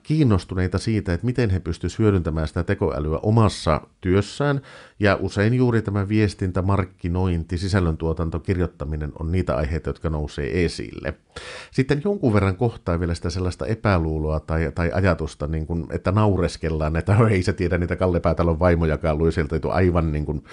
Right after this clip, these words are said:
roskaa, tällainen, että on niin kuin pientä sellaista asenteellisuutta, mutta se yleensä johtuu, johtuu minun analyysin mukaan ehkä siitä, että aihetta vain ei tunneta kovin tarkasti. On, on törmätty, ja siis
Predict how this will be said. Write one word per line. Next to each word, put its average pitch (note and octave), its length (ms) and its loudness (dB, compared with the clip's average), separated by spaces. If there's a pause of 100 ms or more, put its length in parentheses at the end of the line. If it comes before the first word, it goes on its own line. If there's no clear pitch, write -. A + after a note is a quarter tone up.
(340)
roskaa, F#2 580 2
tällainen, F2 400 2
että F2 160 0
on G#2+ 120 2
niin A#2 100 0
kuin A#2 100 -6
pientä D#3 260 2
sellaista F#2 340 0
asenteellisuutta, A#2+ 880 -2 (400)
mutta A#2 160 -2
se C3 80 2
yleensä C3 320 2
johtuu, A#2 640 0
johtuu A#2 340 0
minun B2 360 4
analyysin F#2+ 560 4
mukaan F#2+ 320 0
ehkä F#2 160 -2
siitä, F#2 500 0
että E2+ 320 -2 (520)
aihetta A2 380 2
vain A2+ 180 0
ei A#2+ 180 0
tunneta G#2 420 2
kovin E2 320 -4
tarkasti. F2+ 540 0
On, G#2 220 0
on G#2+ 140 -2
törmätty, G#2 460 2
ja F#2 200 2 (460)
siis - 260 -2